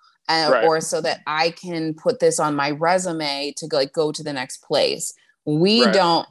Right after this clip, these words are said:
Speaker 1: you know, there isn't that, like, foundation of, you know, uh, yes, there is a team obviously under us that we all, that, like, you care about,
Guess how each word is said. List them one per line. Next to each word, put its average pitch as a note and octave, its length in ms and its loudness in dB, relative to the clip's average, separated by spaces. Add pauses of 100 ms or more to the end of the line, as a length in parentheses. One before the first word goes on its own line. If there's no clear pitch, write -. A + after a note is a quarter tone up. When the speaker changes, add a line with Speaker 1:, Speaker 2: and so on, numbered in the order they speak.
Speaker 1:
you F3 180 0
know, D#3 160 0
there D#3+ 200 2
isn't E3+ 480 -4
that, D3 200 -6
like, D3+ 160 -2
foundation D3+ 760 -6
of, C#3 240 -6 (400)
you E3 160 0
know, C#3 440 -2 (380)
uh, D3 60 2
yes, F#3 300 2
there F3 180 0
is E3 180 -2
a D#3+ 60 -10
team G#3 480 -10
obviously D#3 500 -2
under F3+ 340 0
us D#3 180 -2
that D3 140 -2
we D3 120 -4
all, C3 220 -2
that, D3 200 -2
like, C#3 240 -4
you C#3 80 -8
care A3 380 2
about, F#3 500 2